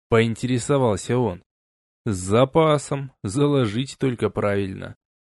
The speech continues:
«А со мной как?» спросил он ехидно. «Вот как придумаем как,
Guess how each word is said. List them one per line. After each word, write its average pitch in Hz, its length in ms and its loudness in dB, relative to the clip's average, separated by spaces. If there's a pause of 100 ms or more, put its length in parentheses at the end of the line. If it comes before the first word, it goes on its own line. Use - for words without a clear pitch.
(320)
«А 117 220 0
со 131 220 2
мной 156 440 2
как?» 147 500 -2 (220)
спросил 127 640 0
он 127 120 2
ехидно. 131 640 -4 (400)
«Вот 110 320 -2
как 113 320 -2
придумаем 123 760 0
как, 98 280 -4